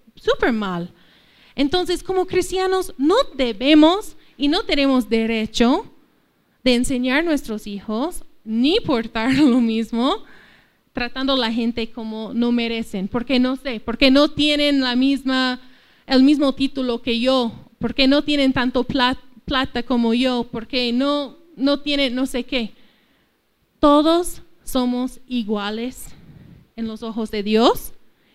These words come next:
y si soy una persona que está obedeciendo a Dios, entonces cada persona es igual en mis ojos también, ¿sí?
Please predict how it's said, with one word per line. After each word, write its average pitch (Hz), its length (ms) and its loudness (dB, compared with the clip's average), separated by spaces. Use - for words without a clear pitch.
y 247 140 -2
si 247 180 -10
soy 302 540 -2
una 269 240 2
persona 262 400 -2
que 247 140 -4
está 226 280 -4
obedeciendo 220 840 -2
a 190 120 -2
Dios, 196 540 -2
entonces 233 400 -10
cada 247 260 2
persona 240 640 2
es 247 140 -4
igual 208 540 -8
en 233 160 0
mis 240 140 -2
ojos 202 260 -6
también, 190 440 -2
¿sí? 302 400 2